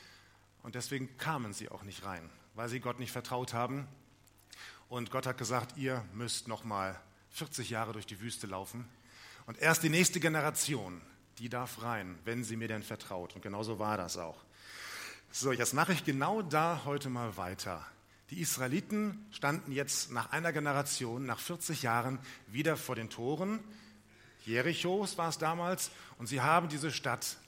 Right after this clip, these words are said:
eingenommen, auf ungewöhnliche Art und Weise, mit Trompeten, nicht mit Kriegs-, äh, mit irgendwelchen Kriegsmitteln, nicht mit irgendwelchen Rammböcken, sondern mit Trompeten. Ganz seltsam, wie Gott das so manchmal führt.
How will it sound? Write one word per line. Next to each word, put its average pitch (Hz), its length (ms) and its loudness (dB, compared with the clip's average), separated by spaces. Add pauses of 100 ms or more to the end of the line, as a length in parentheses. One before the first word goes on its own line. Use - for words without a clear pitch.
eingenommen, 113 840 2
auf 120 200 -8
ungewöhnliche 151 720 2
Art 120 160 4
und 120 140 -4
Weise, 175 560 6 (300)
mit - 300 -4
Trompeten, 135 760 2 (540)
nicht 143 300 -2
mit 131 200 -2
Kriegs-, - 600 -4 (200)
äh, 131 440 2
mit 135 160 -2
irgendwelchen 135 360 0
Kriegsmitteln, 170 600 0
nicht 135 200 -2
mit 170 80 -6
irgendwelchen 123 280 -4
Rammböcken, 160 680 2 (440)
sondern 127 320 -2
mit 123 320 -4
Trompeten. 110 560 -4
Ganz 117 280 2
seltsam, 110 580 0
wie 113 80 -6
Gott 110 180 -6
das 117 120 -4
so 117 80 -4
manchmal 113 340 -4
führt. 107 500 -4